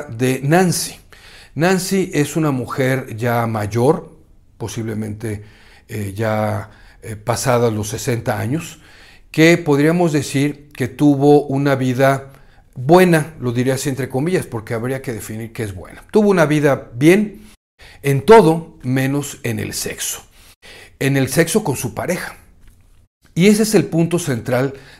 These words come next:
de la película, aunque yo creo que habrá que observar con mucho cuidado todas las subtramas, todos los temas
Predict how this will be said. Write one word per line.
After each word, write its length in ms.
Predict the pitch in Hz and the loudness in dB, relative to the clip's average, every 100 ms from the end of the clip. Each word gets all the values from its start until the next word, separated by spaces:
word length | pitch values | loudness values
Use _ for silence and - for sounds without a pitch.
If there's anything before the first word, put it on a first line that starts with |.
| - | -8
de 120 | 117 | -6
la 160 | 113 | -6
película, 640 | 113 113 113 - 135 - - | -6 -8 -8 -4 0 0 0
aunque 640 | 139 151 170 160 175 170 - - - | 0 2 0 0 -2 -4 -18 -20 -20
yo 280 | 101 135 139 | -2 -2 -2
creo 460 | 131 113 127 - | -4 -4 -6 -10
que 140 | - 113 | -12 -8
habrá 320 | 107 113 123 | -6 -4 -6
que 100 | - | -6
observar 640 | 123 - 107 98 117 120 - - _ | -8 -10 -10 -6 -6 -6 -14 -20 _
con 220 | - 127 117 | -6 -4 0
mucho 480 | 156 202 202 143 | 2 0 0 -8
cuidado 600 | - 110 110 110 117 135 - - - - _ | -8 -6 -4 -4 -4 -6 -10 -20 -20 -20 _
todas 420 | 160 180 180 139 | 2 4 0 -2
las 140 | 127 | -6
subtramas, 840 | - 107 107 139 135 135 143 127 - | -6 -12 -4 0 0 0 -4 -8 -6
todos 260 | 143 135 135 | -4 -2 -2
los 320 | 113 - - | -4 -10 -2
temas 520 | 151 143 135 131 - | 0 0 -4 -6 -14